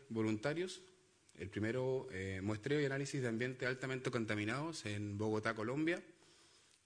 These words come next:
gestión de emergencias con agentes químicos de guerra y sustancias industriales, que fue desarrollado en modalidad online,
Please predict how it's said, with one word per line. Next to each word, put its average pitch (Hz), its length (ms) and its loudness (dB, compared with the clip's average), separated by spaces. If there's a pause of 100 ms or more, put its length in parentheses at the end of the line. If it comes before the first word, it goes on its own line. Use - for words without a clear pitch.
(120)
gestión 147 640 2
de 135 100 6
emergencias 139 480 -2
con 123 100 0
agentes 127 880 -2
químicos 131 460 0
de 107 80 4
guerra 151 400 2
y 147 60 -2
sustancias 127 500 -2
industriales, 123 640 0
que - 160 -8
fue 107 200 -4
desarrollado 113 720 0
en 113 60 -2
modalidad 107 460 0
online, 131 380 -2